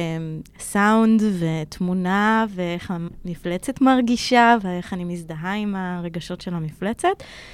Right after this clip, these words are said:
אני מניחה שזה גם משתנה קצת מבחינה תרבותית בין מדינה למדינה, נכון?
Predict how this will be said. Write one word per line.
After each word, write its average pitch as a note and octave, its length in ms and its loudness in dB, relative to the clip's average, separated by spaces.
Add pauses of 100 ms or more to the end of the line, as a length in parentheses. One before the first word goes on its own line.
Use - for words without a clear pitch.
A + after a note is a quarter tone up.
(180)
אני F#3+ 180 4
מניחה F#3 380 2
שזה C4+ 300 4
גם F#3+ 360 0
משתנה F#3 440 -2
קצת - 340 -6
מבחינה F#3 440 -2
תרבותית F#3 640 -4
בין F#3 400 -2
מדינה F3 360 -4
למדינה, F3 440 -4
נכון? F3 360 -8